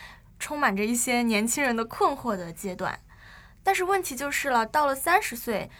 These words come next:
三十而立，我们究竟立的是什么？又该怎么立呢？现在的年轻人，如果我们想要寻求帮助、解惑的话，我们可能就去上知乎，或者是去找大 V 求助。那么以前的年轻人，他们可能就是会去找一些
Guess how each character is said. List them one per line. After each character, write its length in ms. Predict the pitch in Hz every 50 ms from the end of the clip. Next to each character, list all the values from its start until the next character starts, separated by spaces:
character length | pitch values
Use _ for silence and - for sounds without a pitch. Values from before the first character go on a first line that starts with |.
| - -
三 260 | - - 339 349 370
十 140 | 359 - 285
而 180 | - 214 190 196
立， 360 | 233 285 294 262 214 143 -
我 80 | - 226
们 100 | 226 240
究 160 | - 330 349
竟 160 | 339 370 349
立 240 | 349 359 415 523 392
的 100 | 233 214
是 200 | 208 - - 269
什 180 | 233 - 196 156
么？ 220 | 156 147 156 - - - - -
又 100 | 320 330
该 160 | 320 349 370
怎 140 | 370 - 185
么 100 | 147 151
立 260 | 202 285 349 359 254
呢？ 200 | 185 131 - - - - - - - -
现 280 | - - - 453 466 415
在 160 | 392 403 359 285
的 100 | 247 214
年 180 | 202 202 202
轻 180 | 214 - 254 240
人， 280 | 220 196 180 175 185 - - - - -
如 140 | - - 269
果 100 | 294 311
我 80 | 302 226
们 100 | 208 226
想 160 | 233 233 202
要 120 | 196 202
寻 200 | 208 - 220 220
求 160 | 220 247 233
帮 280 | 214 226 254 262 277 285
助、 360 | 269 277 262 226 202 - - - - - - - -
解 220 | - - 226 190 151
惑 260 | - - 302 302 254
的 80 | 196
话， 220 | 190 - 214 185 175
我 100 | 180 196
们 100 | 202 220
可 140 | 214 - 233
能 140 | 190 202
就 120 | 208 208 208
去 140 | - - 208
上 420 | - - 233 208 190 180 175 - - -
知 140 | - 247
乎， 300 | 262 262 277 277 294 330 - - -
或 120 | - - 226
者 140 | 226 185
是 260 | 185 - - - 214 196
去 160 | 202 - 226
找 120 | - 196
大 200 | - - 208 196
V 340 | 196 226 247 254 262 269 - -
求 260 | - - - 175 170
助。 240 | - - - - - - - - - - - - - -
那 100 | 370 392
么 100 | 392 359
以 140 | 262 202
前 300 | 170 - - - 190 175
的 100 | 214 302
年 180 | 330 254 196 185
轻 180 | 190 - 220 208
人， 240 | 190 - - - - - - - - - - - - -
他 160 | - 359 392
们 100 | 381 330
可 140 | - 240 185
能 160 | 175 180 185
就 160 | 190 233 233
是 120 | 226 -
会 120 | 220 233 226
去 140 | 220 - 220
找 200 | - - - -
一 40 |
些 340 | - - - 214 208 208 214